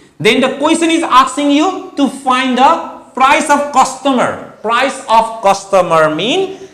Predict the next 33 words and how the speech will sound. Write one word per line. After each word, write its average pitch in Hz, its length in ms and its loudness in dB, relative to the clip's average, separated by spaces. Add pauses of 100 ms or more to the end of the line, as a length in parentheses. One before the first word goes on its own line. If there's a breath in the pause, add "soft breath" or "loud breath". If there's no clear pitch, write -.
(160)
how 254 380 0
much 359 180 2
is 339 240 0
paid 277 240 0
by 220 140 2
the 196 100 -2
customer. 156 760 -6 (420 soft breath)
So - 800 4
actually 311 580 0
price 302 400 4
of 330 240 -2
customer 269 800 2
is 277 180 0
equal 208 420 0
to 254 140 -2
selling 262 640 0
price 233 400 0
of 180 160 -2
the 240 80 -6
shopkeeper. 262 840 -4 (260 loud breath)
So 226 560 2
first 302 280 0
of 294 80 0
all, 277 60 0
you 262 80 2
have 233 160 2
to 233 80 -2
find 208 280 -4
selling 262 460 -2
price 214 260 0
of 175 120 -2
the 165 80 -8
shopkeeper. 147 720 -4